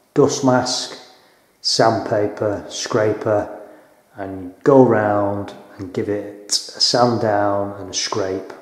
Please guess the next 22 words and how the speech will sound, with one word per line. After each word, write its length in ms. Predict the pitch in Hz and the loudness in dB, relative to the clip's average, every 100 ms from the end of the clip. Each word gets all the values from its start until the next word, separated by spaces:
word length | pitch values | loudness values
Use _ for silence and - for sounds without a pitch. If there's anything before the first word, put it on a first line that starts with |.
| - | -8
on 140 | 101 | -6
everything. 500 | 95 95 101 - 90 - - - - _ _ _ _ - | -6 -6 -8 -8 -10 -10 -20 -20 -20 _ _ _ _ -16
And 100 | 104 | -8
then 180 | 98 95 | -6 -6
you 80 | 95 | -10
can 220 | - 98 | -10 -4
start 640 | - - 104 98 98 - - - - - - | -4 0 0 0 -2 -6 -10 -12 -16 -14 -6
with 160 | 107 | -4
the 280 | 101 98 98 - | -2 -4 -6 -2
diluted 680 | 107 107 104 104 - 101 - | 2 4 2 0 -2 -4 -2
P 160 | 123 113 | 0 0
V 160 | 113 | 0
A, 400 | 107 92 85 85 - - - _ _ _ - - - | 0 0 -4 -10 -18 -20 -20 _ _ _ -20 -18 -12
and 160 | 92 | -12
you 40 | 87 | -10
can 160 | 101 | -10
put 220 | - 104 | -8 -6
some 180 | - 110 | -4 -4
on 140 | 101 98 | -4 -4
the 40 | |
ceiling 460 | - 123 107 107 104 | -2 0 0 0 -2
rose 540 | 98 95 98 - | -2 -2 -4 -8